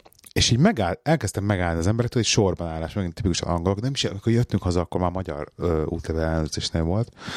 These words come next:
és, ö, így megálltak az emberek, így az útlevél ellenőrző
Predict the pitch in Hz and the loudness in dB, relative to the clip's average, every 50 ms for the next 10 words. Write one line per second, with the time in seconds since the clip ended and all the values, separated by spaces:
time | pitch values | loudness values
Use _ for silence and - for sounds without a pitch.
0 | - - - - - - - _ _ _ _ - 87 87 87 - - - - 104 | -10 -10 -12 -12 -16 -20 -20 _ _ _ _ 0 2 2 2 0 0 2 2 2
1 | 98 95 98 - - - 95 95 131 135 127 101 82 - - 78 76 85 82 87 | 2 4 2 2 0 0 0 0 2 2 2 0 0 -2 -2 -2 -2 0 0 2
2 | 95 104 113 127 120 - - - 87 78 80 73 73 73 71 73 65 65 82 87 | 2 2 2 2 0 -2 -4 -4 -2 0 0 0 0 0 0 0 0 0 0 0
3 | 85 - - 85 78 82 80 78 78 78 80 78 73 - 82 - | 0 0 0 0 0 0 0 0 0 0 -2 0 0 0 -2 -2